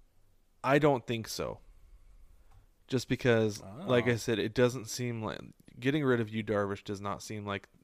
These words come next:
Speaker 1: the move that a team who's looking to win now is going to make. So I don't think they're
Speaker 2: Yeah.
Speaker 1: gonna pay Trevor Bauer money to not win now.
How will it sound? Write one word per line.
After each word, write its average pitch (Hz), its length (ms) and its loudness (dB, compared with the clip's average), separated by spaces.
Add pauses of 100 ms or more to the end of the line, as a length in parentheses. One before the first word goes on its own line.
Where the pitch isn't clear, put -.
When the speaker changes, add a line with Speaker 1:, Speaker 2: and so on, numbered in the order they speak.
Speaker 1:
the 113 80 -8
move 101 440 -4 (140)
that 104 140 -4
a 98 40 -6
team 98 520 -12 (200)
who's 104 160 -10
looking 101 260 -6
to 98 60 -6
win 98 260 -8
now 98 340 -8
is 101 100 -10
going 95 200 -8
to 95 60 -12
make. 95 340 -8 (1160)
So - 140 -6
I 123 80 4
don't 131 80 2
think 123 140 -4
they're 113 80 -4
Speaker 2:
Yeah. 113 140 -4
Speaker 1:
gonna 104 100 -4
pay 104 220 -2
Trevor 107 360 0
Bauer 98 340 0
money 98 580 -4
to - 140 -12
not 101 380 -2
win 92 340 -6
now. - 300 -12